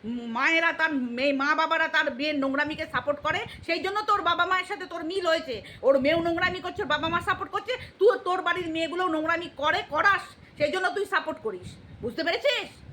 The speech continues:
ছোট লোক বাড়ির ছোট লোক মেয়ে, যাকে তেন একটা, যাকে তাকে নিয়ে বসে পড়ে বলতে এখানে, ছোট লোক কথাকার। আর বলবে আজকে আমি ইপসিতাকে নিয়ে কেন বলছি, হ্যাঁ, ইপসিতা আমার জন্য করেনি, আমার জন্য ভিডিও সময় করেনি, but আমি করছি। এই নয়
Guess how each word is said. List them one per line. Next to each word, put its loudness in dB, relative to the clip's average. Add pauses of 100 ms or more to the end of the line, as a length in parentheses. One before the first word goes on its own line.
(1500)
ছোট -2
লোক 4
বাড়ির -2 (160)
ছোট 0
লোক 0
মেয়ে, 0 (400)
যাকে 0
তেন 0
একটা, -6 (100)
যাকে -2
তাকে -4
নিয়ে -2
বসে 0
পড়ে 2 (320)
বলতে 2
এখানে, -2 (520)
ছোট -4
লোক -2
কথাকার। -10 (440)
আর 0
বলবে 0 (140)
আজকে -2
আমি -2
ইপসিতাকে -6
নিয়ে -4
কেন 0
বলছি, -6
হ্যাঁ, 2
ইপসিতা -4
আমার -2
জন্য -6
করেনি, 0
আমার 0
জন্য -8
ভিডিও -4
সময় -6
করেনি, -2
but -2
আমি 0
করছি। -8 (340)
এই 0
নয় 4